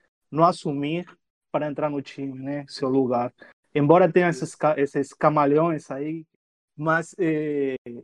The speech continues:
e-, essa, eu me perdi tudo agora.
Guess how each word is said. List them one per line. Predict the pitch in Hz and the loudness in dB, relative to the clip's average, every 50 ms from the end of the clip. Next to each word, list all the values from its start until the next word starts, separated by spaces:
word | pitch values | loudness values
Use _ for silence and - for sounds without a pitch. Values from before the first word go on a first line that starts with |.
| _ _ _ | _ _ _
e-, | 151 165 175 | -6 -6 -4
essa, | - 175 190 185 - 208 185 180 175 170 160 156 156 151 143 135 127 127 127 _ _ _ _ _ _ _ _ _ _ _ _ _ _ | -2 -2 -2 0 2 4 6 6 6 6 4 2 0 -2 -4 -6 -8 -10 -14 _ _ _ _ _ _ _ _ _ _ _ _ _ _
eu | 143 139 | -16 -14
me | 143 139 | -12 -10
perdi | 139 143 143 156 160 | -8 -6 -4 -4 -6
tudo | 160 156 151 147 | -4 -6 -4 -4
agora. | 139 131 131 131 123 120 | -4 -2 -4 -6 -8 -8